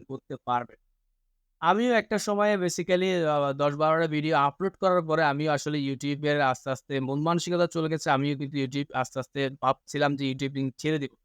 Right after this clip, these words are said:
Already আমি কিন্তু প্রায় বছরখানেক ভিডিও আপলোড করি নাই। এরপরে আবারও চিন্তা করলাম, আরে YouTube নিয়ে একটু রিসার্চ করি আবারও। তো আবারও YouTube নিয়ে একটু রিসার্চ করতে করতে মোটামুটি এখন আমি আমার চ্যানেলটা একটু দেখ-, যদি আপনি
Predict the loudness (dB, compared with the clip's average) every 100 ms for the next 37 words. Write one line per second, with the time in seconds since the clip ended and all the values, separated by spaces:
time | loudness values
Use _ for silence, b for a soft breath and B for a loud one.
0 | _ _ _ 0 2 4 4 4 2 2
1 | 2 4 2 2 0 -2 -2 0 2 2
2 | 0 -6 -8 -2 0 0 -4 _ _ _
3 | _ _ 0 2 2 4 6 6 2 0
4 | -4 -2 2 2 4 2 2 -2 -4 0
5 | 0 0 0 -2 -2 -2 -2 0 0 0
6 | -4 -2 2 4 4 0 -2 0 2 2
7 | 0 0 -2 -2 -2 -4 -4 0 0 0
8 | -2 0 2 0 2 0 0 0 0 0
9 | 0 -2 -2 -6 -2 -2 0 -4 _ _
10 | _ -2 -2 2 0 2 -2 -4 -4 -6
11 | -6 -6 0 0 0